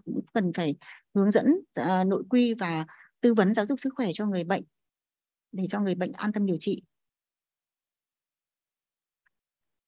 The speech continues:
Về thực hiện kế hoạch chăm sóc mà chúng ta đã đưa ra những kế hoạch thì chúng ta sẽ thực hiện kế hoạch chăm sóc, ờ, theo các cái giờ nhất định, ờ, phù hợp với cả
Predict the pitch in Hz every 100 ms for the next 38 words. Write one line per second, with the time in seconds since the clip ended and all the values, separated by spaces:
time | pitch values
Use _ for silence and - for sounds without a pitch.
0 | - 220 214 220 190 202 220 262 - 247
1 | 240 339 240 226 190 180 180 214 208 220
2 | 233 220 214 - 196 247 196 185 185 214
3 | - 214 233 190 190 180 220 233 220 226
4 | 302 - 208 202 196 220 240 226 262 233
5 | 233 - - 240 175 220 196 180 226 262
6 | 277 - - - - - 185 180 175 185
7 | 196 185 190 180 185 247 175 156 156